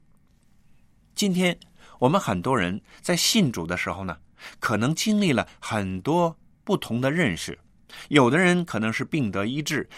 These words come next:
可能是有困难，上帝帮助解决了，上帝垂听祷告了，很多的原因来认识主。但是呢，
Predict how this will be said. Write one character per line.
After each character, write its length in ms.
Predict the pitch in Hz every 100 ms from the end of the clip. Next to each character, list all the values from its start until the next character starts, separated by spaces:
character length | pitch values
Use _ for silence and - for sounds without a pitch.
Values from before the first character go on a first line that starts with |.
| -
可 120 | -
能 220 | 131 139 190
是 280 | 190 151 - -
有 140 | 110
困 380 | - - 208 139
难， 180 | 117 -
上 280 | - 147 120
帝 100 | 107
帮 240 | - 143
助 100 | 131
解 260 | 90 - 67
决 160 | 64 73
了， 220 | 113 - _ - _
上 420 | - - 165 131
帝 220 | 123 120 -
垂 220 | - 104
听 240 | 123 147 135
祷 180 | 69 69
告 200 | 131 90
了， 180 | 71 _ _ _ - - - -
很 280 | - 143 151
多 140 | 226
的 120 | 208
原 240 | 135 107 123
因 200 | 185 175 - -
来 180 | 110
认 240 | 131 196 139
识 180 | - 85
主。 240 | 73 - _ _ _ _ _ _ _ - _
但 160 | - 185
是 140 | 151
呢， 160 | 127